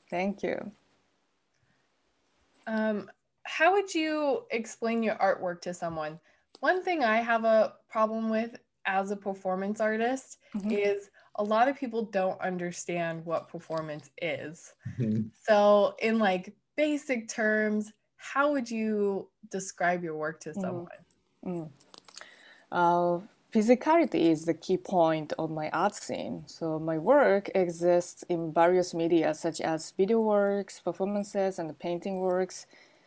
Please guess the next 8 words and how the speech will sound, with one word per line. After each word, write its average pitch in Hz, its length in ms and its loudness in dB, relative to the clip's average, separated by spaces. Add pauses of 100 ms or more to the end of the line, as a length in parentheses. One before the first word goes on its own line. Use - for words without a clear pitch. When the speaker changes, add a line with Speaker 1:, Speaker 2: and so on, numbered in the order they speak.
(300)
Speaker 1:
The 185 80 2
body 247 460 6
is 185 360 2
owned 170 440 4
by 156 460 0
every 190 280 2
human 160 320 2
being, 180 640 0